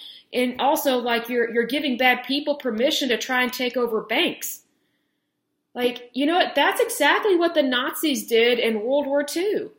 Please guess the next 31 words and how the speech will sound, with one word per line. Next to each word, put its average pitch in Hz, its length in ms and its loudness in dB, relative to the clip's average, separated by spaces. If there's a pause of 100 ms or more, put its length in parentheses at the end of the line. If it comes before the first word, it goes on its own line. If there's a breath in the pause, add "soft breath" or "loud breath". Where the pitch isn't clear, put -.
(320)
In 285 180 0
fact, 359 220 -2
that's 339 160 -2
one 349 120 -4
of 349 80 -2
the 349 80 -14
first 415 260 -2
things 349 220 0
they 302 160 -2
did 254 240 2
whenever 262 320 0
they, 247 360 0
uh, 220 340 -6
were 226 160 -2
invading 214 640 0
people. - 480 -12 (640 loud breath)
They 247 140 4
didn't 285 340 2
always 370 340 2
invade 277 460 2
them 233 180 0
with, 214 180 0
I 233 100 -8
think, 277 220 -4
what's 240 220 -10
called 214 360 -8
the, 190 300 -2
the 202 100 -4
Blitzkrieg 302 680 -6
or 311 80 -2
whatever. 320 420 -2